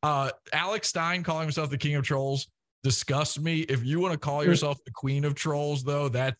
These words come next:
Speaker 1: is perfectly fine. Turns out James disagrees with that. Uh, he
Speaker 2: <laughs>
Speaker 1: thinks it's some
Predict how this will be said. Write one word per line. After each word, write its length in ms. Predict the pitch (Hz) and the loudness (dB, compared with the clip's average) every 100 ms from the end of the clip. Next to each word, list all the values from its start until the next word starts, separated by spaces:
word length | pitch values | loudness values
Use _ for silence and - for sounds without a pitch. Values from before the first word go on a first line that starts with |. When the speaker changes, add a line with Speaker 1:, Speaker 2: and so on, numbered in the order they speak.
| - | -2
Speaker 1:
is 140 | 123 | -2
perfectly 420 | - 127 120 120 | 0 -2 0 -2
fine. 380 | 120 127 120 117 - _ - | 0 0 0 -2 -4 _ -2
Turns 220 | 185 170 | 0 2
out 160 | 156 123 | 2 2
James 420 | 143 151 151 127 | 2 2 2 2
disagrees 640 | 139 135 120 139 151 143 | 2 0 0 0 0 0
with 140 | 143 131 | -2 0
that. 320 | 139 139 - - _ - | 0 0 -2 -10 _ -2
Uh, 240 | 117 117 113 | 0 4 2
he 60 | |
Speaker 2:
<laughs> 80 | - | 2
Speaker 1:
thinks 180 | 247 127 135 | 0 -2 -4
it's 220 | 123 - | -6 -2
some 260 | 185 170 | 0 0